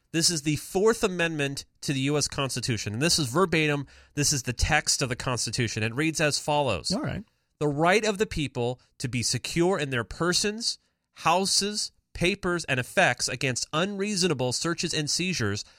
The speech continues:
Speaker 1: shall not be violated, and no warrants shall issue a, a, but upon probable cause supported by oath or affirmation, and particularly describing the place to be searched and the pension, persons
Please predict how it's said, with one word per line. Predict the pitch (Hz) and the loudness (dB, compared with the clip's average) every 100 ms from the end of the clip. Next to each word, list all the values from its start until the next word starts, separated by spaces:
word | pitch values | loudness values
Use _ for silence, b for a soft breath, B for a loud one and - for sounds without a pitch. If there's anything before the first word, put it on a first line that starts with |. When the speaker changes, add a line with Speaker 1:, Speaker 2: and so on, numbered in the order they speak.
| b b | b b
Speaker 1:
shall | - 160 139 | -2 0 0
not | 139 156 185 - 123 | 0 2 2 0 -4
be | 160 156 | -4 -2
violated, | 123 147 147 113 87 101 - _ _ | 2 4 4 0 -2 -6 -10 _ _
and | 123 123 120 | -2 -2 0
no | 156 | 2
warrants | 233 208 190 160 165 - - | 4 4 4 4 2 -2 -4
shall | - - 151 196 | -4 2 2 2
issue | 151 - 123 127 123 | 2 2 0 -2 -4
a, | 127 - | -6 -6
a, | 131 | -2
but | - 190 - - - | 4 4 4 -4 -6
upon | 123 - 143 139 | -4 0 0 0
probable | 131 139 139 170 190 | -2 0 2 2 -2
cause | 196 185 127 110 117 - b b b | 0 4 4 4 2 -2 b b b
supported | - 139 156 160 143 | -6 -2 0 0 2
by | 131 123 123 - - | 2 2 0 -4 2
oath | 160 220 - _ _ - | 4 2 -4 _ _ -2
or | 131 - _ | -2 -2 _
affirmation, | - 165 214 175 156 143 131 - _ - | 0 0 2 2 2 0 -4 -8 _ -8
and | 120 | -2
particularly | 131 190 180 196 | 0 2 2 0
describing | 170 - 151 139 139 131 | 2 0 4 2 2 -2
the | 117 | -4
place | - 160 | 0 0
to | - 117 | 0 -2
be | 113 | 0
searched | - 170 208 - - _ _ _ _ _ _ - | 4 4 4 -2 -4 _ _ _ _ _ _ -2
and | 147 147 143 | 2 2 0
the | 127 | -4
pension, | 107 - 165 185 202 165 - | -4 -2 -2 0 -4 -4 2
persons | 208 190 180 175 - | 4 4 2 0 -4